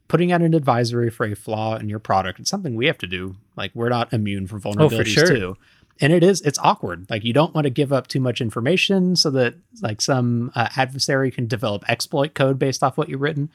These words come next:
Speaker 1: but you do absolutely need to give out enough information both to, like you said,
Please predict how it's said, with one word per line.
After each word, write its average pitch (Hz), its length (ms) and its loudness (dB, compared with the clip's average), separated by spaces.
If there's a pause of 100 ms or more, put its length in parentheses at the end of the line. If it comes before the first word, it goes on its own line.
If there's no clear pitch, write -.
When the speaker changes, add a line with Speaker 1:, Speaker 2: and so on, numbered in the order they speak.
(300)
Speaker 1:
but 139 140 0
you 127 120 0
do 147 340 2
absolutely 113 480 -2
need 113 200 -4
to 113 60 -8
give 107 220 -4
out 101 180 -4
enough 120 300 -2
information 107 720 -6 (420)
both 127 300 4
to, 113 260 2 (100)
like 123 160 0
you 127 80 -2
said, 117 380 2